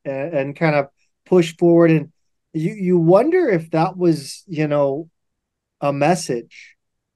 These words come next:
Like, was that performance at S I U, whether, I, and I'm not saying it was a conscious, conscious decision to just lay down in that game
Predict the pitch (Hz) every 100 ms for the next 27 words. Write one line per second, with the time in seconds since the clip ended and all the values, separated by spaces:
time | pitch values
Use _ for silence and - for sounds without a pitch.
0 | _ _ - 156 175 165 175 156 160 190
1 | 240 208 196 185 196 190 165 170 170 170
2 | 180 165 165 156 160 165 147 143 156 160
3 | 160 _ _ - 156 196 208 214 202 165
4 | 165 _ _ - 190 202 180 175 180 190
5 | - 190 180 170 156 139 139 - 185 190
6 | 165 208 208 - - 175 180 175 214 202
7 | - - 165 165 190 180 185 202 214 196
8 | _ _ - 185 170 160 156 160 160 165
9 | 151 156 160 156 160 170 175 180 170 175
10 | 185 196 165